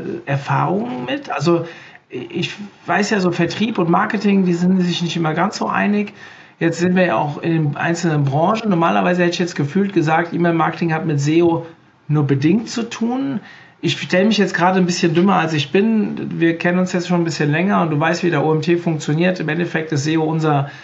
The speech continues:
Neukundenkanal oder Erstkontaktkanal, ähm, weil wir halt so viele Inhalte haben. Und ja, auch wir versuchen natürlich die ganze Zeit E-Mail-Adressen einzusammeln über unsere Webinare, E-Books und so weiter.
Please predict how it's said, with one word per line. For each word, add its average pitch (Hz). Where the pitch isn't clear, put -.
Neukundenkanal 175
oder 160
Erstkontaktkanal, 175
ähm, 151
weil 151
wir 165
halt 156
so -
viele 160
Inhalte 170
haben. 175
Und 156
ja, 160
auch 139
wir 165
versuchen 170
natürlich 143
die 143
ganze 143
Zeit 139
E-Mail-Adressen 135
einzusammeln 131
über 135
unsere 135
Webinare, 131
E-Books 135
und 131
so 131
weiter. 139